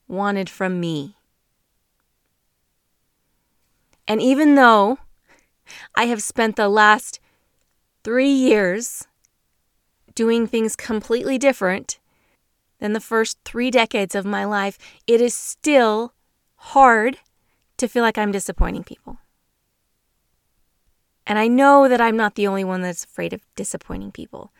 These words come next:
I'm not the only people pleaser out there. So I thought that this was a discussion that is worth having and something that is, it's important to talk about, I think, because, because one, I think we don't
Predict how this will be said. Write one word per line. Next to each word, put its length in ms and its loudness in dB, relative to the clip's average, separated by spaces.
I'm 140 0
not 180 4
the 120 -6
only 200 0
people 300 -8
pleaser 340 -10
out 160 -16
there. 240 -18
So 140 -2
I 60 0
thought 180 4
that 120 -2
this 120 -2
was 240 -4
a 380 0
discussion 500 -2
that 80 -2
is 140 -6
worth 180 -4
having 360 -2
and 180 -8
something 460 -6
that 180 -2
is, 340 -4
it's 140 -4
important 440 0
to 40 -6
talk 260 -4
about, 280 -8
I 60 -12
think, 280 -10
because, 540 -4
because 320 0
one, 420 6
I 120 0
think 240 -4
we 80 4
don't 640 -4